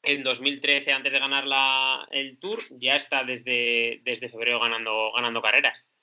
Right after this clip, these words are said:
Eh, el anterior a ello había sido Contador, ¿no? Pero quiero decir que, que ya desde, desde que se retiró Astron, bueno, hablamos de vuelta, vuelta, vuelta, vuelta, vueltómanos, ¿no? Ahora es que los de ahora son todoterrenos para todos. O sea,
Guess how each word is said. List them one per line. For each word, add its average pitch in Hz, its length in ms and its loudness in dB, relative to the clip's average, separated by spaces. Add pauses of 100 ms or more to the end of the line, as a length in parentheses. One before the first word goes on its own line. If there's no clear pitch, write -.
(460)
Eh, - 260 -8
el 117 140 0
anterior 107 360 4
a 113 120 10
ello 120 140 8
había 120 220 4
sido 117 180 -6
Contador, 127 320 0
¿no? 202 140 -8
Pero 127 140 0 (140)
quiero 151 180 4
decir 185 140 -2
que, 160 240 4 (440)
que 135 240 6
ya 160 180 4
desde, 156 840 4
desde 131 220 -4
que 123 60 -8
se 127 80 -10
retiró 139 260 -2
Astron, 165 420 -6 (520)
bueno, 120 260 -4 (100)
hablamos 156 320 4
de 156 60 0
vuelta, 120 300 0 (200)
vuelta, 127 300 -4
vuelta, 113 280 -4
vuelta, 113 520 -12 (140)
vueltómanos, 123 840 -12
¿no? 135 180 -16 (340)
Ahora 156 320 4
es 147 100 -4
que 160 140 0
los 143 140 0
de 143 60 0
ahora 151 160 2
son 151 280 -8 (220)
todoterrenos 127 500 -4
para 110 220 -2
todos. - 300 -14
O - 480 -20
sea, 104 460 -6